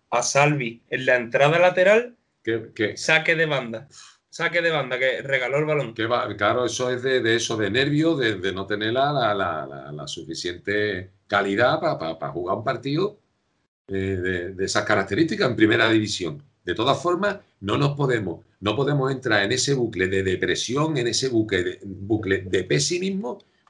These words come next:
Speaker 2: porque, eh, el equipo con unos cuantos refuerzos y un cambio de, de mentalidad y, y haciéndose fuerte,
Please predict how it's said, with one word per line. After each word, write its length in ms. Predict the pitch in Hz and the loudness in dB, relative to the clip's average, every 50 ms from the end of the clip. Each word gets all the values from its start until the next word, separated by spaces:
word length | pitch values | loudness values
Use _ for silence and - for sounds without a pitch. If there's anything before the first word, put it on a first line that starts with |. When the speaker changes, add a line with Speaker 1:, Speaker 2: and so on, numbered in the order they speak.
| _ - | _ -8
Speaker 2:
porque, 600 | 87 92 92 95 92 - 98 92 82 - - _ _ _ _ _ _ _ _ - | -4 -4 -4 -4 -2 0 0 0 0 -2 -6 _ _ _ _ _ _ _ _ -4
eh, 500 | 107 104 104 98 95 92 92 98 101 101 | -2 -2 0 0 0 2 0 0 -2 -2
el 140 | - 101 95 95 | -2 0 0 0
equipo 520 | 90 82 - 135 131 - 98 80 73 - - _ _ _ _ _ | 0 0 0 0 0 0 -2 -4 -4 -6 -12 _ _ _ _ _
con 320 | - 90 90 82 87 - - _ - | -4 -2 -2 -2 -4 -8 -12 _ 0
unos 360 | - 143 165 185 - - - | 4 6 6 8 6 4 2
cuantos 420 | - - 175 151 147 147 160 143 139 | 0 2 2 2 2 4 2 2 4
refuerzos 680 | 135 131 - - - 104 95 85 - - - 71 65 - - - _ _ _ - - _ _ _ | 2 0 0 0 -2 0 0 0 -2 -4 -6 -8 -10 -16 -18 -20 _ _ _ -20 -20 _ _ _
y 280 | 90 90 90 87 87 85 | -8 -4 -4 -2 -2 0
un 220 | 87 101 127 127 | 0 -2 -2 -4
cambio 520 | - - 165 165 165 - 147 156 156 147 131 | -2 0 2 2 2 4 4 4 6 6 4
de, 300 | 120 117 113 113 107 101 | 4 4 4 6 6 4
de 160 | 98 92 85 | 4 2 2
mentalidad 1120 | 87 85 85 90 98 98 95 98 - 98 92 90 87 87 87 80 95 127 123 - - - - _ _ _ _ _ - | 2 0 0 0 0 -2 -2 -2 2 2 2 2 2 -2 -2 0 2 2 2 2 0 -4 -12 _ _ _ _ _ -12
y, 600 | 82 90 90 90 90 90 87 85 85 80 - - - | -8 -4 -4 -2 -2 -2 -2 -4 -4 -6 -8 -8 -4
y 80 | 87 92 | 0 0
haciéndose 540 | 92 - - - 165 165 175 151 - 160 143 | 0 0 2 2 2 4 2 2 2 0 -2
fuerte, 680 | - - 143 147 143 143 143 - - 196 208 208 - | -2 0 2 2 2 2 2 2 2 0 0 0 -6